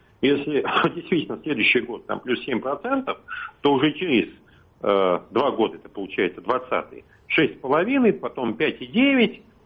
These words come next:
э, потом пять и пять, то есть каждым годом затихание. А в двадцать четвертом году написано, что все эти повышенные индексации пенсий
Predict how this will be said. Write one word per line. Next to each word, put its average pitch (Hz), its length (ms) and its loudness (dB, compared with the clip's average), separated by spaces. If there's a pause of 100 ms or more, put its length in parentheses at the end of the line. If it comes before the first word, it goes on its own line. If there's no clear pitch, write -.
э, 104 180 4
потом 123 400 -4
пять 131 260 -4
и 156 40 -12
пять, 269 360 0 (240)
то 220 80 2
есть 202 140 0
каждым 143 320 -6
годом 123 460 -2 (380)
затихание. 95 720 -4 (320)
А 139 480 2
в 113 80 -6
двадцать 233 360 -2
четвертом 185 340 -2
году 180 220 2
написано, 95 600 -2 (280)
что - 260 2
все - 140 -6
эти 160 260 0
повышенные 127 960 0 (260)
индексации 120 880 0
пенсий 101 680 -4